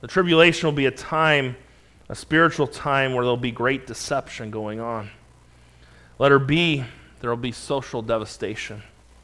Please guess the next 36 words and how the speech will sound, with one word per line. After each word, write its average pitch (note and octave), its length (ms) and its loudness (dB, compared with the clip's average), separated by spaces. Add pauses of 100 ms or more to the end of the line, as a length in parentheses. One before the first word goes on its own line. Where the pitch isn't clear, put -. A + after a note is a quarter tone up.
(720)
You - 60 -16
see C#3+ 180 0
that C3+ 200 6
in B2+ 60 -2
verse B2+ 240 -2
six - 540 0
through B2 300 -6
verse B2+ 340 -4
number A#2+ 400 -4 (100)
thirteen. B2+ 760 -10 (1500)
And A2+ 80 -10
the A2+ 60 -8
Bible, B2+ 340 4 (160)
and B2 180 -2
we've B2 180 -4
read C3+ 180 2
these B2 180 -4
verses B2+ 380 -4
a A2+ 40 -6
few B2+ 240 -8
minutes B2 380 -6
ago. A2+ 360 -4 (500)
But B2 80 0
as B2 100 -4
we B2+ 100 4
look D3+ 300 0
here D#3+ 280 0
and D3+ 120 2
we B2+ 80 -2
see D3+ 260 0
these D3+ 240 0
things, C3 460 -6
there'll C3+ 180 -2
be C3 480 -2 (460)
increasing F#3+ 1400 -4 (120)
and C3 300 -4